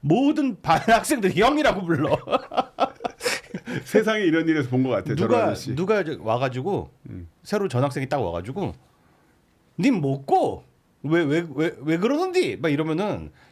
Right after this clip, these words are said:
Speaker 1: 저, <laughs> 어, 봐가지고 "저 형, 저기 삼십 번 꿇었어." <laughs>
Speaker 2: "야, 교장 선생님 나이가 똑같대." 이러면서.
Speaker 1: 예, 교장보다 더 많죠.
Speaker 2: 음.
Speaker 1: 예. 왜냐면 당대표보다 많으니까요.
Speaker 2: 아, 그러니까요.
Speaker 1: 예.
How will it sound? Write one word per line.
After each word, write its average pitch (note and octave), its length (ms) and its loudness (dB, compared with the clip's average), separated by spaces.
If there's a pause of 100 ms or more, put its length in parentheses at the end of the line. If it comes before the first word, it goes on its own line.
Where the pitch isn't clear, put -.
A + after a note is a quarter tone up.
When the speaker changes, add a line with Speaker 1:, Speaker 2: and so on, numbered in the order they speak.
Speaker 1:
저, - 80 -6
<laughs> - 640 -8
어, F#2 100 -8 (200)
봐가지고 E2+ 320 -8 (280)
"저 - 180 -8
형, F2 360 -6 (400)
저기 - 200 -20
삼십 - 320 -6
번 D#3 140 -2
꿇었어." A#2+ 420 -4
<laughs> - 1400 0
Speaker 2:
"야, A#2+ 120 0
교장 D3 300 2
선생님 C#3+ 340 2
나이가 A#2 240 0
똑같대." D3 680 -2
이러면서. F2+ 380 -6
Speaker 1:
예, - 80 -20
교장보다 C#3+ 440 -2
더 G2+ 80 -12
많죠. F#2 540 -4
Speaker 2:
음. F#2 140 -8
Speaker 1:
예. D#2 200 -6 (540)
왜냐면 F3 220 0
당대표보다 B2+ 580 -2
많으니까요. E2 440 -4
Speaker 2:
아, B2 40 4
그러니까요. G2+ 400 -2
Speaker 1:
예. D#2+ 160 -6